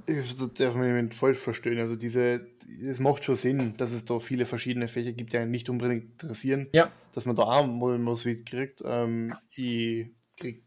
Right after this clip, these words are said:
Speaker 1: also jetzt vor allem in Deutsch, weil wir hatten in Deutsch unter anderem Medienkunde,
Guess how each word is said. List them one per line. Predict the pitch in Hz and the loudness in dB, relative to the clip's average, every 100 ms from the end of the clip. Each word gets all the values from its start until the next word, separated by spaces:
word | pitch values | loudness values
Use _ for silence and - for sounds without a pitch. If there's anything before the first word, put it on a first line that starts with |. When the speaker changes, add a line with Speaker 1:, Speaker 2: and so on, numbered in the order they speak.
| - | -12
Speaker 1:
also | 123 117 | -8 -4
jetzt | 123 - | -4 0
vor | 123 117 | 4 4
allem | 120 | 4
in | 120 107 | 0 -2
Deutsch, | - 107 143 160 - | -2 2 2 0 -2
weil | 113 | -2
wir | 117 113 | 0 -2
hatten | - | -4
in | 117 110 | -6 -2
Deutsch | 117 113 | -2 -2
unter | 113 - | -8 -10
anderem | 113 110 117 | -8 -6 -4
Medienkunde, | 117 151 180 170 160 160 151 151 | 0 0 2 0 2 2 4 2